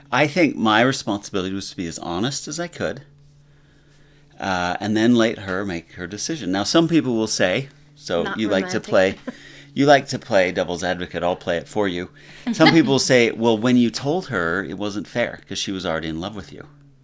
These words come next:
Speaker 1: Right? So, of course, she's gonna say yes. What would you say to that?
Speaker 2: I have every right to walk out,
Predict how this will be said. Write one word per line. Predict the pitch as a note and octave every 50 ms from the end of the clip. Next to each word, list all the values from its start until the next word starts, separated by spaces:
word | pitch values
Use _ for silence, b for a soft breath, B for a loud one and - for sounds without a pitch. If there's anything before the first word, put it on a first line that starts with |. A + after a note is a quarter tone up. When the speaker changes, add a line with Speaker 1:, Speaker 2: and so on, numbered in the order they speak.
| _ b b b b b b
Speaker 1:
Right? | - F2 E2+ - -
So, | - G#2
of | F#2+ -
course, | - - A2+ B2 B2+ -
she's | - - G#2+ F2+ -
gonna | A2 F2+ F2 E2+
say | - - E2+ E2
yes. | E2+ F2+ F#2+ - F2+ - - - - - _ _ _ b b b b b b b b
What | b A#2+ A2
would | G#2 G2+
you | G#2+
say | A2 - A#2+ G#2+ G2
to | G2 G2
that? | A2+ A2+ G2 - - _ _ _ _ -
Speaker 2:
I | -
have | A3 B3+ B3+ G#3 - -
every | A#3 A#3 A#3 A3+ G#3 G#3+ A3 A#3+ A#3+ A#3+ B3 A#3
right | - G#3 G3+ G3+ G3+ G3 -
to | - G3+
walk | F#3+ F3+ F3+ - -
out, | F#3 F3 F3+ - -